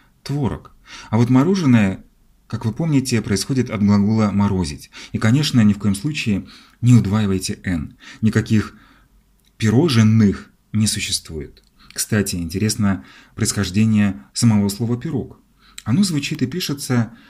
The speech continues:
практически одинаково на многих славянских языках: русском, украинском, польском, белорусском, чешском.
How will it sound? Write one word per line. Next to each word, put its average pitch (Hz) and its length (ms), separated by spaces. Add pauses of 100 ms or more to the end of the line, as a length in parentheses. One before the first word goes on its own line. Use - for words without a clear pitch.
(200)
практически 123 640
одинаково 104 720 (140)
на 110 140
многих 123 540
славянских 101 560
языках: 85 440
русском, 104 600
украинском, 98 720
польском, 87 680 (140)
белорусском, 90 760
чешском. - 640